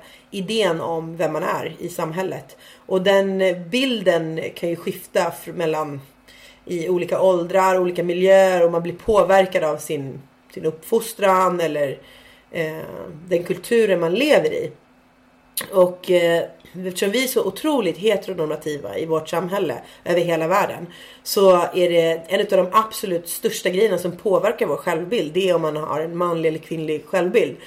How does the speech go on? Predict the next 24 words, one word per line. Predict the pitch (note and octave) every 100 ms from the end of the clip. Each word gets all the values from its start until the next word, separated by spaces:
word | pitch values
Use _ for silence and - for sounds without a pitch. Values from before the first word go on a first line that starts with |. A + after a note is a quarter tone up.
| -
Och | - G3
det | F#3+ F3+
är | F3+
också | F#3 G3
en | E3+
anledning | D#3 D3+ D3
till | D3 D#3
varför | D#3+ D#3
det |
blir | D#3 D#3
så | E3
komplext | D#3+ D#3 - - G#3+ - -
och | - -
så | - D#3 -
idiotiskt, | F#3+ E3+ G#3+ A3+ - E3+ D#3 - - - - - _ _ _
<laughs> | - E3 - - F#3+ - - -
kanske | F3+ F3
ett |
dumt | F3 E3+ F#3+
ord, | F#3
men | F3 F3+ F3+ - -
det | G3
blir | F#3 G3+
så | - F#3 E3+ D#3+